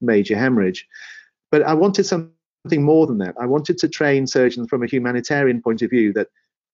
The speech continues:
all you really need to see is about fifty operations in humanitarian surgery. And it,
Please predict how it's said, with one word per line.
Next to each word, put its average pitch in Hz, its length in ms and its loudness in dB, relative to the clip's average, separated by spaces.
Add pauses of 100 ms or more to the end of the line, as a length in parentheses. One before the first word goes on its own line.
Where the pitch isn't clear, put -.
all 180 200 6
you 233 160 4
really 170 260 4
need 139 220 -2
to - 100 -6
see 123 360 0
is 113 200 -4
about 123 280 -2
fifty 160 440 0
operations 123 720 -2
in 101 140 -6
humanitarian 107 760 -2
surgery. 101 540 0
And 113 160 -4
it, 113 80 -4